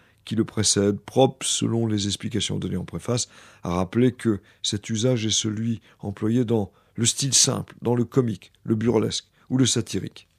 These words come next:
C'est au latin domina, maîtresse de maison, épouse,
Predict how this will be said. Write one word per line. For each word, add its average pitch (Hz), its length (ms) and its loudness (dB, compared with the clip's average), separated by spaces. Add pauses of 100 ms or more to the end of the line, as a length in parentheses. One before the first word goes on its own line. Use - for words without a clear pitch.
(840)
C'est 123 240 -2
au 151 60 8
latin 135 560 6 (480)
domina, 120 840 4 (680)
maîtresse 110 500 2
de 120 100 2
maison, 120 400 2
épouse, 139 540 0